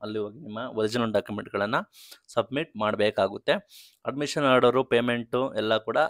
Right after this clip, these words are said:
ಆ, ಟ್ವೆಂಟಿ ಸೆವೆಂತೇ ನಾಲ್ಕು ಗಂಟೆವರೆಗೂ ನಿಮಗೆ ಕೊಟ್ಟಿದ್ದಾರೆ. ನಂತರ ಲಾಸ್ಟ್ ಡೇಟ್ ರಿಪೋರ್ಟಿಂಗ್ ಕಾಲೇಜು ಟ್ವೆಂಟಿ ಏಯ್ತ್ before ಫೈವ್ ತರ್ಟಿ ಕೊಟ್ಟಿದ್ದಾರೆ. ಹೋಗಿ ಯಾರೆಲ್ಲ ಡಾಕ್ಯುಮೆಂಟ್ ಸಬ್ಮಿಟ್ ಮಾಡ್ಬೇಕು ಅಂತ ಮೆನ್ಷನ್ ಮಾಡಿದ್ದಾರೆ,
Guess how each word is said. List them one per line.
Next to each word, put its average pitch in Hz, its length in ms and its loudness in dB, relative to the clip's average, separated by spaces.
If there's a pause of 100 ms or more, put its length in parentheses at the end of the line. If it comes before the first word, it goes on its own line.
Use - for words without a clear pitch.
ಆ, 107 180 -12
ಟ್ವೆಂಟಿ 113 240 -8
ಸೆವೆಂತೇ 120 560 2 (220)
ನಾಲ್ಕು 113 200 -2
ಗಂಟೆವರೆಗೂ 110 320 -2
ನಿಮಗೆ 104 200 -4
ಕೊಟ್ಟಿದ್ದಾರೆ. 107 440 2 (580)
ನಂತರ 131 240 2
ಲಾಸ್ಟ್ 123 300 10
ಡೇಟ್ 123 180 0
ರಿಪೋರ್ಟಿಂಗ್ 117 420 -2
ಕಾಲೇಜು 117 280 2
ಟ್ವೆಂಟಿ 127 340 -4
ಏಯ್ತ್ 131 380 -2
before 113 340 -6
ಫೈವ್ 110 260 -10
ತರ್ಟಿ 107 280 -12
ಕೊಟ್ಟಿದ್ದಾರೆ. 104 440 -6 (120)
ಹೋಗಿ 123 420 -8
ಯಾರೆಲ್ಲ 123 400 -2 (140)
ಡಾಕ್ಯುಮೆಂಟ್ 110 440 -8
ಸಬ್ಮಿಟ್ 110 260 -8
ಮಾಡ್ಬೇಕು 104 320 -2
ಅಂತ 98 140 -8
ಮೆನ್ಷನ್ 101 300 -12
ಮಾಡಿದ್ದಾರೆ, 101 360 -6